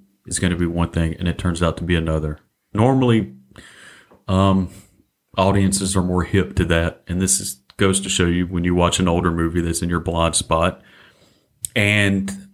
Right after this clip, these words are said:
you're just aware of one iconic scene and you just sorta assume and guess what the movie's about. N-, you know,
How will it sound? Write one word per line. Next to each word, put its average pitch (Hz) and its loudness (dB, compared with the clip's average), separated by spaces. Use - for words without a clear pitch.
you're 104 4
just 98 0
aware 87 -2
of 80 -6
one 90 -2
iconic 82 -2
scene 78 -2
and 87 -2
you 87 -2
just 85 0
sorta 80 -4
assume 95 2
and 87 -4
guess 85 0
what 90 -2
the 92 -10
movie's 82 -4
about. 78 -10
N-, 92 -8
you 98 0
know, 78 -2